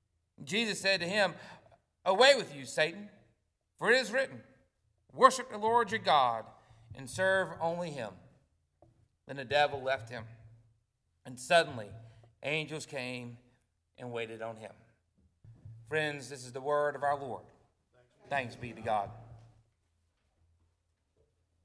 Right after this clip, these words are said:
Every once in a while, I make it a point to watch a theological movie. You know, one of those really deep ones,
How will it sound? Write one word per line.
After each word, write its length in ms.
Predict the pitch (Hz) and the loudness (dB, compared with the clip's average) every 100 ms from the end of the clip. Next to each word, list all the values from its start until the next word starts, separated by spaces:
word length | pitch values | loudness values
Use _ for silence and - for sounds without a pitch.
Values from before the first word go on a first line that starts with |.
| _ _ _ _ _ _ _ _ _ _ _ - - - _ _ _ _ - - | _ _ _ _ _ _ _ _ _ _ _ -20 -20 -20 _ _ _ _ -8 -2
Every 160 | 190 | 0
once 220 | 190 226 208 | 4 2 2
in 80 | |
a 40 | 160 | 2
while, 400 | 135 131 - - - _ _ _ _ _ _ _ _ _ _ _ _ _ - 165 | 6 4 2 -8 -20 _ _ _ _ _ _ _ _ _ _ _ _ _ -8 -2
I 60 | |
make 180 | 190 208 | 2 2
it 80 | 180 | 0
a 40 | |
point 400 | - 151 175 240 | -4 -4 -4 -4
to 100 | 226 | -6
watch 380 | 180 175 190 185 | -6 -2 -2 0
a 180 | 175 139 - - _ _ _ _ - - | -4 -6 -10 -20 _ _ _ _ -20 -2
theological 640 | 247 233 214 180 170 175 | 4 8 8 6 0 -2
movie. 320 | 165 147 101 - - - 165 - - - | -2 -6 -8 -18 -20 -20 -20 -20 -20 -8
You 100 | 214 | -2
know, 140 | 160 | -2
one 180 | 151 170 | 0 2
of 80 | 160 | 2
those 160 | 143 | 0
really 180 | 185 180 | -4 -4
deep 460 | 127 - 196 214 - - _ _ _ _ _ | -6 -8 -8 -8 -18 -20 _ _ _ _ _
ones, 680 | 190 214 220 220 240 - | -4 -2 -2 -4 -10 -14